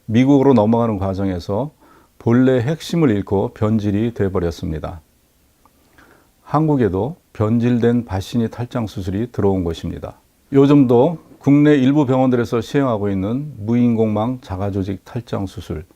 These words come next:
즉 당겨서 꿰매준다는 탈장 수술들은 거의 대부분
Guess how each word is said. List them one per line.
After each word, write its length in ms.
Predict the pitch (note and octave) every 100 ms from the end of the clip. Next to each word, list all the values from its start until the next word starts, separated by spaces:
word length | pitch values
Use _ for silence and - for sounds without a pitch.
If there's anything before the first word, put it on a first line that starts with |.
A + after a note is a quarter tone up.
| _
즉 260 | - C3 -
당겨서 600 | - G#2+ B2 A2+ B2+ A2
꿰매준다는 640 | C3 B2 A2 G#2+ G2+ G#2
탈장 380 | F#2+ A#2 - G#2+
수술들은 540 | - F#2+ F#2 F#2+ B2 B2
거의 320 | G2 G#2 G#2+
대부분 520 | G2+ F#2 E2+ G2+